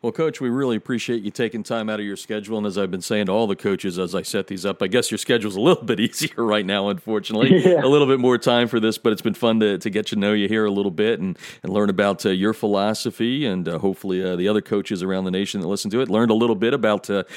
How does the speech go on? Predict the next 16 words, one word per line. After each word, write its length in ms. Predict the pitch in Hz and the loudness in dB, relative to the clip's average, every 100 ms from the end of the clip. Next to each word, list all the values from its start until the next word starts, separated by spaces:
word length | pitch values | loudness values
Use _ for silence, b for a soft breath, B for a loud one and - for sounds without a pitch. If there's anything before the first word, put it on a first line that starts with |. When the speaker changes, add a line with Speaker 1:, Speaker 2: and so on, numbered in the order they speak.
| B - | B -2
Speaker 1:
how 80 | |
you're, 460 | 98 104 127 110 92 | 0 2 4 4 2
uh, 20 | |
attacking 480 | 98 110 101 101 98 | 0 0 0 0 0
these 160 | 95 - | 0 -2
strange 420 | - 101 101 90 | 0 0 0 -2
times 460 | 98 98 110 120 | -2 -2 -2 -2
of, 200 | 101 87 | -2 -2
uh, 40 | 87 | 0
of 460 | 85 80 87 80 | 0 0 -2 -4
being, 340 | 95 95 92 87 | -2 -2 0 -2
uh, 80 | 87 | -2
distanced 520 | 90 107 - 104 - | -4 -4 -4 -6 -4
from 180 | 104 95 | -2 0
everyone. 460 | 98 98 95 127 | 0 -2 -2 -4
So 200 | 127 101 | -2 -2